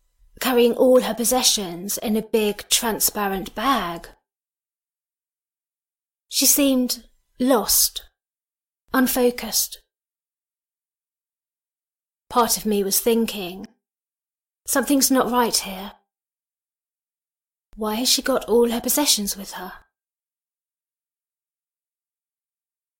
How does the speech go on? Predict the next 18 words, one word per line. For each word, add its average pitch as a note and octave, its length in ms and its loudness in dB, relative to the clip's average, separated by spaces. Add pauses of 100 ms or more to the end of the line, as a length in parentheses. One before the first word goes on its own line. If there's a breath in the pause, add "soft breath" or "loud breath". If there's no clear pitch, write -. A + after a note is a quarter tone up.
(120)
But B3+ 140 -2
Glenn A3 640 2
was B3+ 160 -4
being B3 260 2
a A3 60 0
good B3 160 0
Samaritan. G#3+ 840 -4 (760)
He C4+ 160 4
was C4+ 100 4
just - 160 2
trying B3 180 0
to G#3+ 80 -4
help A3+ 300 -2
her. G3+ 300 -6 (3250)
Her B3+ 100 -8
personality B3 880 2
opened G#3+ 460 -2
up F3+ 360 -8